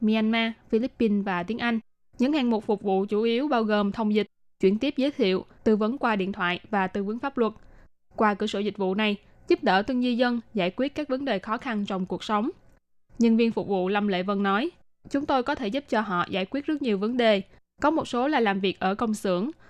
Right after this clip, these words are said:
do gần đây kinh tế khó khăn, nên nhiều công ty chọn cách cắt giảm nhân viên.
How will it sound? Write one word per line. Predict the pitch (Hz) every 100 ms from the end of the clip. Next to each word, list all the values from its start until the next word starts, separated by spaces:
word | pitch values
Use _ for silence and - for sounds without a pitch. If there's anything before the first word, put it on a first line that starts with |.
| -
do | 233 220
gần | 202
đây | 202 202
kinh | 208 202
tế | 233
khó | 247 247
khăn, | 269 254 240 _ -
nên | 285 285
nhiều | 254
công | 190 233 233
ty | 240
chọn | 220 175 190
cách | 294 -
cắt | 311
giảm | 220 170 220
nhân | 233 226
viên. | 247